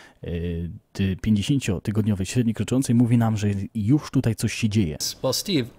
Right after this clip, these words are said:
Speaker 2: are we gonna have something similar play out where we have a golden cross and then we may come back down as a technical death cross and come back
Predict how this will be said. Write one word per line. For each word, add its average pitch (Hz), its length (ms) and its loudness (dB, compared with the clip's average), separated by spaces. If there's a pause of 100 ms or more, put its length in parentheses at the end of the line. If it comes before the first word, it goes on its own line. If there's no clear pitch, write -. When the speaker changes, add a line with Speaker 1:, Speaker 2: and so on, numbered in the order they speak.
Speaker 2:
are 147 160 6
we 226 120 -2
gonna 185 200 -4
have 156 320 -4
something 135 400 -2
similar 156 540 2
play 123 300 2
out 160 240 4 (320)
where 147 200 6
we 151 140 6
have 165 480 4
a 165 40 4
golden 147 400 4
cross 143 640 0 (260)
and 127 120 0
then 139 180 0
we 139 80 0
may 143 240 -2
come 147 240 -4
back 139 240 -2
down 139 280 0
as 117 160 0
a 110 40 -8 (160)
technical 139 380 -4
death 127 320 -4
cross 127 420 2 (240)
and 120 140 -6
come 123 180 -2
back 120 460 0